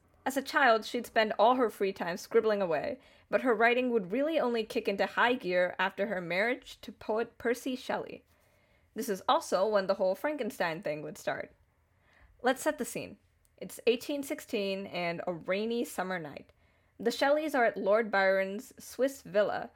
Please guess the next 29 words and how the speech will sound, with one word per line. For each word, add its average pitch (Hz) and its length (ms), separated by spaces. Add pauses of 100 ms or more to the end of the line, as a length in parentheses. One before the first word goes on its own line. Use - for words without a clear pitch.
(260)
killing 277 300
time 214 380
telling 165 340
ghost 226 240
stories 208 540
when 175 360
Lord 240 380
Byron 196 360
has 220 180
a 175 60
nifty 269 380
little 233 220
idea. 202 480 (520)
They're 269 280
all 294 80
writers, 202 560
right? 208 320 (580)
So - 200
why 247 200
not 233 260
entertain 196 480
themselves 180 500
by 190 220
writing 180 360
their 202 140
own 208 220
little 220 220
horror 254 260
stories? - 600